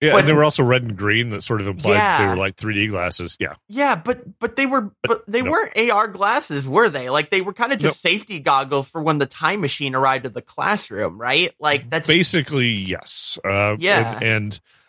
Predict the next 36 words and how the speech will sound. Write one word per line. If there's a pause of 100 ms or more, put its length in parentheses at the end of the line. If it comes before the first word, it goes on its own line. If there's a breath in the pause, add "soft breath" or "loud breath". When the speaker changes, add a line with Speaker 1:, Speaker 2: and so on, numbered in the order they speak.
(140)
Speaker 1:
I
don't
know
what
prompted
that
because
that (400)
isn't
a
thing
in
the
first
movie.
Speaker 2:
Yeah,
Speaker 1:
I
mean,
Speaker 2:
right?
Speaker 1:
people
Speaker 2:
Yeah.
Speaker 1:
tend
to
be
wearing
sunglasses,
but
they
were
just
wearing
sunglasses.
It
wasn't
an
obvious,